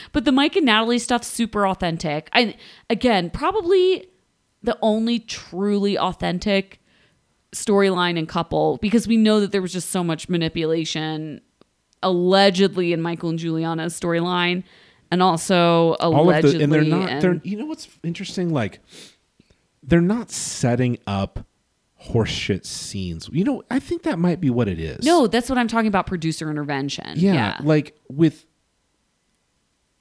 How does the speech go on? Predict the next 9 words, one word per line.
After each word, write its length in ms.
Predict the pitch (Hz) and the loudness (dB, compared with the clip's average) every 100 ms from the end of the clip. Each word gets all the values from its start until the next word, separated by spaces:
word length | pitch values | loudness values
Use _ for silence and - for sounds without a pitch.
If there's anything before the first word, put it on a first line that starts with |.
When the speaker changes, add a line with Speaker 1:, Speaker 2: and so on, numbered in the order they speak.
| _ _ _ - | _ _ _ -2
Speaker 2:
you, 140 | 175 | 0
you 160 | 147 156 | 2 2
know, 260 | 117 101 120 | 2 -2 -4
it's 220 | 143 - | -4 -2
not 180 | 180 190 | 0 0
even, 220 | 147 135 | 0 0
Mike 260 | 147 185 | 0 0
isn't 240 | 170 147 139 | 0 0 0
even 380 | 127 123 113 | 0 -2 -4